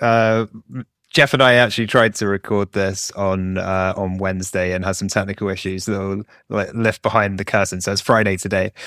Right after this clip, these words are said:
Um, but on, on the morning that we originally were aiming to speak, I wrote a story about, um, some u-, researchers at the University of Chicago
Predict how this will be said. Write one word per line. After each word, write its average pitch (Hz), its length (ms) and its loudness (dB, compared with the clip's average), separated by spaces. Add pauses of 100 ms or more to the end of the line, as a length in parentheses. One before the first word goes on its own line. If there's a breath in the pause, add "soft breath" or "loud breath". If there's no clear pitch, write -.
(140 loud breath)
Um, 110 340 4
but 120 240 4
on, 127 420 2 (100)
on 135 180 2
the 127 80 2
morning 110 520 2
that 104 260 -6
we 107 120 0
originally 101 440 -2
were 92 240 -2
aiming 95 300 -6
to - 80 -10
speak, 92 360 -4
I 101 80 -2
wrote 104 280 0
a 101 40 -4
story 101 520 -2
about, 95 500 -4
um, 95 400 -4
some 101 200 -4
u-, 101 260 -6
researchers 101 520 -4
at 98 80 -6
the 95 80 -8
University 98 460 -4
of 95 60 -8
Chicago 98 560 -4